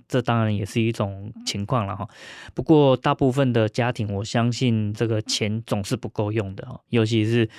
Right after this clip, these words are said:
现在这个教育的费用，说实在还蛮昂贵的。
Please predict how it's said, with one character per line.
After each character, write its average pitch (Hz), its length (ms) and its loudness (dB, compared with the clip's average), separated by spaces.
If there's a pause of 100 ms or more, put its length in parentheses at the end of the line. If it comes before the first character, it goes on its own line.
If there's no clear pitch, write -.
(240)
现 123 180 2
在 117 80 6
这 113 140 0
个 107 180 2
教 107 260 2
育 110 140 2
的 101 100 -2
费 104 180 -2
用， 101 140 0
说 110 160 0
实 104 140 -2
在 110 240 -2
还 104 140 -4
蛮 98 180 -2
昂 101 220 -8
贵 107 240 0
的。 - 120 -16